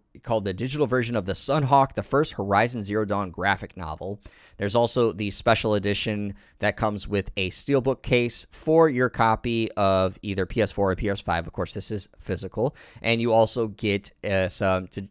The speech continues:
digital content as well as a mini art book. Then, of course, you can order of the regular edition. And on top of it, you can get the collector's edition, which the collector's edition,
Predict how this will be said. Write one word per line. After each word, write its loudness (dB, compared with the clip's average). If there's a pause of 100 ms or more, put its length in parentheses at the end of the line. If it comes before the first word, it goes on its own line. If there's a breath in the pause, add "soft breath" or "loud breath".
(140)
digital -4
content 0
as -4
well 2
as -4
a -4
mini -8
art 4
book. 4 (260 soft breath)
Then, -2
of 0
course, 6
you -2
can -2 (260)
order 4
of -6 (100)
the -2
regular 2
edition. -2 (400 soft breath)
And 4
on 2
top 4
of -2
it, 0
you -8
can -8
get -6
the -8
collector's 0
edition, -4
which -6
the -14
collector's -2
edition, -4